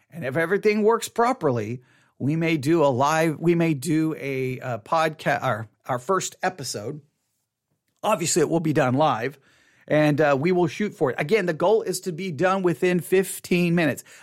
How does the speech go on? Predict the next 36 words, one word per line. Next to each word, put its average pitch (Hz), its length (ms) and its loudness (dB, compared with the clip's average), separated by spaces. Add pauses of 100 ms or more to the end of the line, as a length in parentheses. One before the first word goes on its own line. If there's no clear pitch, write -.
I'm 143 100 0
not 175 140 0
gonna 180 160 -4
try 180 140 0
to, 165 100 2
like, 147 240 0 (180)
hit 208 260 2
the 202 60 0
fifteen 185 480 0
minute 175 220 0
mark 160 400 -2 (1000)
every 170 300 2
time, 180 500 2 (440)
I'm 165 120 -2
gonna 170 160 -2
try 175 120 0
to 160 60 -2
get 143 140 0
as 139 100 0
close 214 420 0
to 220 80 -4
fifteen 208 460 0
minutes. 202 580 -6
Well, 214 160 2
I'm, 214 100 2
no, 196 220 0
I'm 196 120 -2
gonna 196 160 -2
try 175 120 0
to 170 80 -2
be 165 240 0
under 254 300 0
fifteen 175 480 0
minutes 135 340 -2
every 135 360 -2
time - 300 -16